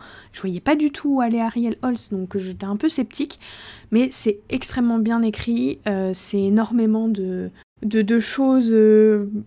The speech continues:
poil farfelues, mais qui sont liées en fait à, aux mythologies nordiques et aux rites nordiques. Euh, enfin, on sent qu'il y a une vraie recherche qui a été faite pour, euh, ce livre-là, une vraie connaissance.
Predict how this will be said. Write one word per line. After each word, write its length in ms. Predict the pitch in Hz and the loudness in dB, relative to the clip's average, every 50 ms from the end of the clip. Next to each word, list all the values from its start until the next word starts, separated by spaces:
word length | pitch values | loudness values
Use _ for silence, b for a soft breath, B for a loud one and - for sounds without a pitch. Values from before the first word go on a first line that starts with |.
| _ _ _ _ _ _ _ _ _ _ - | _ _ _ _ _ _ _ _ _ _ -12
poil 240 | - - - 466 440 415 392 | -4 0 2 4 4 4 2
farfelues, 720 | - - 392 370 - - - - 359 359 392 403 392 339 | 2 0 -2 -2 -2 -4 2 2 6 8 8 8 8 6
mais 120 | 285 254 | 4 0
qui 160 | - - 247 | 0 0 -2
sont 240 | 240 - - 269 269 | -2 0 -2 -2 -2
liées 300 | 269 269 302 339 349 339 | 0 2 4 4 4 4
en 100 | 285 262 | 2 0
fait 360 | 254 - 277 269 262 - - - - | -2 -2 -4 -4 -4 -6 -14 -8 -4
à, 560 | 214 208 202 202 196 196 196 190 - - 214 | -2 -2 0 0 0 0 -2 -2 -4 0 2
aux 80 | 214 214 | 4 6
mythologies 560 | 220 226 226 214 - 240 233 233 226 233 233 | 6 6 4 2 0 0 2 2 2 2 2
nordiques 500 | 233 233 233 254 262 311 339 330 - 226 | 2 2 2 2 2 2 0 0 2 2
et 60 | 214 | 4
aux 100 | 208 - | 4 4
rites 300 | - - 294 294 - - | 2 0 -6 -8 -2 0
nordiques. 640 | 240 233 214 208 202 220 262 - - - - - - | 0 0 2 0 -2 -2 -4 -8 -12 -16 -14 -10 -6
Euh, 540 | 220 202 196 190 190 190 185 185 185 185 180 | -4 -4 -2 -2 -2 -4 -4 -4 -4 -6 -6
enfin, 180 | 185 - 202 202 | -6 -4 -2 0
on 140 | 202 214 | 0 0
sent 240 | 208 - - 339 339 330 | 0 0 -2 -4 -4 -4
qu'il 200 | - 277 247 233 | -2 -2 -2 0
y 100 | 208 214 | 0 0
a 60 | 208 | 0
une 160 | 202 202 202 | 0 0 -2
vraie 240 | 202 214 220 285 302 | -2 -2 -2 -4 -2
recherche 340 | 294 294 262 - 277 269 - | -2 -4 -6 -6 -8 -10 -12
qui 120 | - - 220 | -10 -6 -6
a 20 | |
été 220 | 220 214 - 214 208 | -6 -2 -2 -4 -4
faite 340 | - 247 233 - - - - | -4 -6 -10 -10 -14 -20 -20
pour, 260 | - - 226 202 190 | -14 -14 -10 -10 -8
euh, 120 | 180 180 180 | -8 -8 -10
ce 160 | - - 214 | -6 -4 -2
livre-là, 440 | 202 208 220 214 196 208 202 220 269 | 2 2 2 2 2 0 0 0 0
une 140 | 285 226 208 | 0 0 0
vraie 180 | 214 226 240 | 0 -2 -4
connaissance. 680 | - 285 254 220 220 220 - 220 254 277 - - - | -2 -2 0 0 0 -2 -4 -8 -8 -8 -12 -18 -20